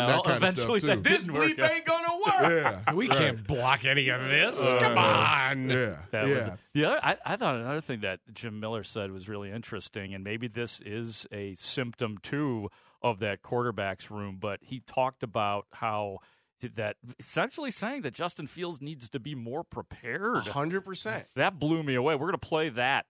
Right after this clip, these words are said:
Speaker 2: that cut a little bit later
Speaker 3: That's,
Speaker 2: on.
Speaker 3: that's the other part of it that I think is interesting because I keep going back to Josh Lucas and I had this conversation about the quarterbacks that are in the draft a few weeks ago. And he kinda went, you know, through each guy.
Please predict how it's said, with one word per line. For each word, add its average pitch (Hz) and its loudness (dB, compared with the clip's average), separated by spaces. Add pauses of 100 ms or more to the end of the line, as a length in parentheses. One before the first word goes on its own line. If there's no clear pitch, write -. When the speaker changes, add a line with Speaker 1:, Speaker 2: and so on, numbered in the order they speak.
(100)
Speaker 2:
that 131 -4
cut 143 0
a - -18
little 123 -4
bit 120 -4
later 113 -2
Speaker 3:
That's, 175 0
Speaker 2:
on. - -12
Speaker 3:
that's 180 0
the 190 -6
other 175 -6
part 214 -4
of 165 -6
it 143 -6
that 135 -6 (140)
I 147 2
think 165 -8
is 135 -10
interesting 139 -8 (320)
because 139 -4 (360)
I 190 2
keep 214 -12
going 165 -8
back 143 -2
to 131 -8
Josh 156 -2
Lucas 175 -8
and 139 -6
I 123 -4
had 123 -6
this 120 -8
conversation 120 -6
about 110 -6 (400)
the 131 -14
quarterbacks 165 -2
that 135 -8
are 131 -8
in 127 -6
the 117 -8
draft 113 -4
a - -16
few 117 -14
weeks 113 -8
ago. - -18 (300)
And - -14
he 131 -8
kinda 185 0
went, 180 -6
you 135 -10
know, 131 -8
through 160 -14
each 143 -12
guy. 113 -10